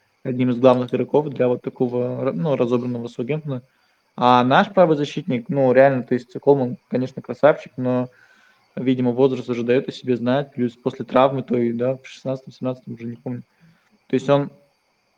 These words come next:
он все еще готов, конечно, играть там несколько матчей, там пятнадцать-двадцать матчей,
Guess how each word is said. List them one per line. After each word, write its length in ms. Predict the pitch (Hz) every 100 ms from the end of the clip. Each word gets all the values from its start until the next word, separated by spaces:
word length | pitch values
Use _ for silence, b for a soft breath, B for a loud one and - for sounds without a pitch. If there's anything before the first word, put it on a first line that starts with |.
| -
он 120 | 127 123
все 140 | -
еще 200 | 160 -
готов, 340 | 120 127 156 170
конечно, 440 | 143 123 123 127
играть 300 | 120 127 143
там 160 | 131 120
несколько 400 | 120 - _ 120
матчей, 300 | 123 135 -
там 100 | 120
пятнадцать-двадцать 680 | - 127 127 127 120 123 131
матчей, 380 | 123 113 123